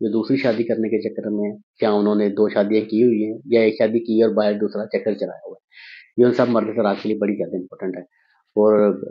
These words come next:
females के लिए भी उतनी ही ज़्यादा important है। आप लोगों ने एक वाकया सुना होगा, पिछले कुछ दिनों में अब जो बीवी है, उसने मर्द का मर्दाना अज़ू काट दिया, अपने शोहर है, उनका मर्दाना अज़ू काट दिया।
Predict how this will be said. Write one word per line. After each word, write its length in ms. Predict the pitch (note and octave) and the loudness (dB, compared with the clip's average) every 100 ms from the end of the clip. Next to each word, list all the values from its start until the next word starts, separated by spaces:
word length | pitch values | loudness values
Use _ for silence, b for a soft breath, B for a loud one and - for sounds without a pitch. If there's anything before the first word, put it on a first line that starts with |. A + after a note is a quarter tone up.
| - | -4
females 240 | A2+ B2 - | 0 0 2
के 100 | A#2 | 2
लिए 200 | A#2 A#2 | 2 2
भी 60 | |
उतनी 200 | G#2+ A#2 | 0 2
ही 80 | A#2+ | 2
ज़्यादा 240 | G#2+ G2 | 2 0
important 440 | G#2 G2 F#2 A#2 G2+ | -2 -4 -6 -6 -8
है। 180 | A2+ C3+ | -12 -6
आप 200 | G#2+ G#2 | -6 -2
लोगों 220 | A2 G#2+ G#2+ | -2 0 0
ने 120 | G#2 | -2
एक 80 | G#2 | 0
वाकया 260 | G2+ - G#2+ | -2 -2 -4
सुना 220 | G#2 A2 | -4 -2
होगा, 260 | G2 F2 G2 _ - | -4 -6 -12 _ -6
पिछले 240 | A2+ G#2 | -4 -4
कुछ 140 | G#2+ - | -6 -4
दिनों 240 | G2+ G#2 | -2 0
में 280 | G#2 G#2+ G2+ | 0 0 -2
अब 120 | G2 - | -4 -10
जो 340 | - E2 G#2+ | -12 -4 -2
बीवी 320 | G#2+ G#2 A2 | 0 2 4
है, 80 | A2 | 2
उसने 320 | - G#2+ G#2+ | 2 0 0
मर्द 220 | G2+ A2 | 2 0
का 340 | A2+ G#2 G#2+ - | 0 -4 -4 -6
मर्दाना 500 | A#2 A2 G#2 G2+ G#2+ | -4 0 2 2 2
अज़ू 200 | G#2+ A2+ | 0 -2
काट 240 | A2+ F#2+ E2+ | -2 -4 -6
दिया, 240 | - - _ _ _ - G#2+ | -14 -18 _ _ _ -10 -8
अपने 300 | - A2 G2+ | -2 0 0
शोहर 300 | A2 A2 A#2+ | 2 2 2
है, 60 | |
उनका 200 | A#2 A2 | 0 0
मर्दाना 360 | A#2 G2+ G2+ G2+ | -2 0 0 0
अज़ू 160 | G2 G2+ | -2 -4
काट 200 | - - | -8 -12
दिया। 240 | _ | _